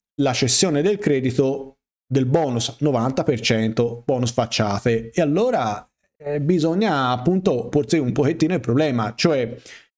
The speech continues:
sconsiglio ai tecnici di fare pratiche edilizie senza fare un'attenta verifica dello stato legittimo nel bonus facciate, ora stiamo parlando solo di quello,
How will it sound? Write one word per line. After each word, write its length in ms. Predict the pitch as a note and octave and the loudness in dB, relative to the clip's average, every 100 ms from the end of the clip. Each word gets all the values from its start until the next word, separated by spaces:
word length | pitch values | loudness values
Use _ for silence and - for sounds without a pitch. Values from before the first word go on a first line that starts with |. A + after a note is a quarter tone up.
| _ | _
sconsiglio 1200 | - - F3+ E3+ - C4+ A#3 B2 B2 A2+ A2 - _ _ | -4 0 0 0 2 2 2 2 2 0 -2 -8 _ _
ai 540 | C3+ B2 A#2 A2+ A#2 A#2+ | -2 0 2 2 2 2
tecnici 600 | F3+ D#3+ C3 A#2 B2 A2+ | 2 2 0 0 2 2
di 480 | A#2 A2+ A2 G#2+ G#2 | 2 2 2 0 0
fare 320 | D#3+ B2 A2+ | 0 0 -2
pratiche 420 | A2+ D#3 C3+ C3 | 0 0 0 0
edilizie 600 | B2+ C3 D#3 - A#2 A2 - _ _ _ _ | 0 2 0 0 0 -2 -6 _ _ _ _
senza 400 | - G3 F#3+ F3 | 0 2 0 0
fare 320 | G3 F3+ C#3+ | 0 0 0
un'attenta 760 | C3+ C#3 - - G3+ D3+ A#2 B2 | 0 -2 -4 -2 0 0 0 0
verifica 460 | D#3+ F3 C3 A#2+ | 2 0 0 0
dello 160 | B2 A#2+ | 2 0
stato 260 | B2 D3 | 0 0
legittimo 680 | D3+ C3+ E3 - A#2+ A2+ A2+ - | 0 2 0 2 0 0 -4 0
nel 260 | B2 B2 | 2 2
bonus 400 | B2 G3 G#3+ G3+ | 2 2 2 0
facciate, 680 | - G3 - - F3 B2 B2+ | 0 0 0 0 2 0 0
ora 120 | D#3 | 0
stiamo 240 | - D#3 C#3 | 0 -2 0
parlando 320 | D3 D3+ D3 | 0 0 0
solo 200 | D3+ D3 | 2 2
di 100 | C#3 | 2
quello, 420 | C3+ A#2 A2 G#2+ | 2 2 0 -2